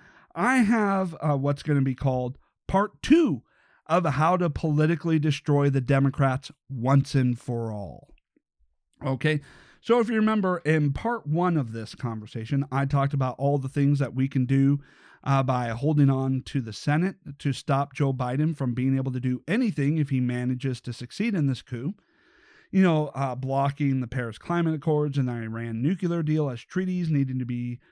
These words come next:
you know, um, confirmed by the co-, uh, by the Senate,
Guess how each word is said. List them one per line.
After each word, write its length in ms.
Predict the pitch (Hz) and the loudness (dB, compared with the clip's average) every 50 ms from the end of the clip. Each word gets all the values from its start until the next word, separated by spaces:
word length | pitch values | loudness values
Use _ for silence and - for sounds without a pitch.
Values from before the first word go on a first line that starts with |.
| _ - - - _ - - | _ -20 -20 -20 _ -6 -2
you 80 | 131 | 0
know, 220 | 135 127 113 113 - | 0 0 0 -4 -6
um, 400 | - 113 110 104 101 92 78 92 - | -6 -6 -6 -6 -8 -10 -14 -16 -10
confirmed 580 | - 131 117 - - 143 151 151 151 151 156 139 | -8 -8 -6 -2 0 2 2 2 2 2 0 0
by 160 | 139 123 117 | -2 -2 -4
the 100 | 107 104 | -6 -10
co-, 280 | - - - 160 - _ - | -14 -14 -14 -14 -12 _ -8
uh, 240 | 135 127 123 117 113 | -6 -6 -6 -6 -8
by 180 | 120 117 110 | -8 -8 -10
the 100 | 107 - | -10 -14
Senate, 480 | - - - 185 196 208 220 214 208 | -16 -8 -4 -4 -2 -2 -2 -4 -6